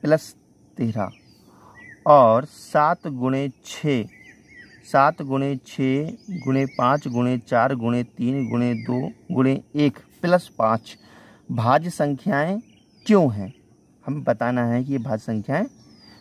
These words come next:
क्यों हैं। तो सबसे पहले हमें ये जानना आवश्यक है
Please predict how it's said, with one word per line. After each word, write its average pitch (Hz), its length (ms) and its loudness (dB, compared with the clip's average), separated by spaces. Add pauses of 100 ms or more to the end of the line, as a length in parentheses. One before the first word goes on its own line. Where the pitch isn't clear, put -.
(160)
क्यों 170 220 4
हैं। 101 160 -4 (540)
तो 196 60 2
सबसे 185 340 -2
पहले 190 220 2
हमें 185 220 0
ये 175 280 0
जानना 139 400 0
आवश्यक 135 600 -2
है 123 420 -4